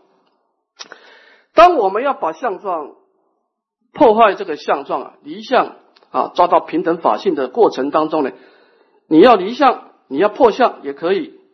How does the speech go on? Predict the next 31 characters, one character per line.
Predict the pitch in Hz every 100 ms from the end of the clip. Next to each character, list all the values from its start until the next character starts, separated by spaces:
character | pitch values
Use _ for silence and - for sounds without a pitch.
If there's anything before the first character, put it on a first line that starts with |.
| _ _ _
首 | - - 160
先 | 156 254 254
你 |
要 | 165 170
知 | 175
道 |
这 | 160
个 | 185
相 | 151 - - 185
是 | 220
怎 | - 139
么 | - 139
来 | 202 131 90
的 | 190 - - _ _ _ _ _ _ _ _ _ _
啊。 | - 113 _ _ _ _ _ _ _ _ _ _ _
从 | 208 269
唯 | 277
识 | 294 339 247
学 | 165
的 | 165
啊， | 143 -
它 | - 220
的 | -
相 | 247 170
状 | 175 139
啊 | -
是 | - 143 _ _ _ _ _ _ _
两 | 143 117
个 | 123
相 | 151 131
状， | 120 -